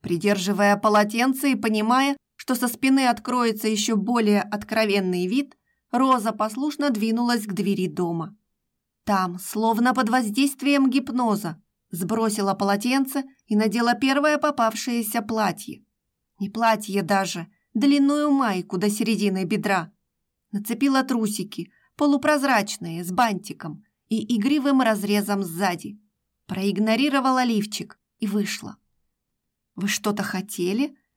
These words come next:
задала глупый вопрос Роза, не менее глупым официальным тоном. "Я бы хотел тебя прямо сейчас. Но пока давай просто прогуляемся. И называй меня на "ты".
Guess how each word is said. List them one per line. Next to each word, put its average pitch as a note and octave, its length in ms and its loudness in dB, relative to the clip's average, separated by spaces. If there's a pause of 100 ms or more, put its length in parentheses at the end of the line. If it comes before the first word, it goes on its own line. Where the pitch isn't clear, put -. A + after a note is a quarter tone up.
(200)
задала B3+ 520 2
глупый A3 400 -4
вопрос A#3 500 -2
Роза, B3 460 0 (280)
не C4+ 160 4
менее A3 400 2
глупым B3+ 580 0
официальным G3+ 800 0
тоном. E3 500 -6 (880)
"Я F3 360 0
бы F3+ 140 0
хотел A3+ 560 0
тебя G#3 680 -2 (120)
прямо F3 360 -4
сейчас. - 720 -6 (540)
Но E3+ 140 -4
пока G3+ 300 0
давай A3 340 2
просто E3+ 400 -6
прогуляемся. F3 960 0 (460)
И D#3+ 100 -8
называй A3+ 500 2
меня F#3 360 2
на F#3 180 2
"ты". D#3+ 420 -4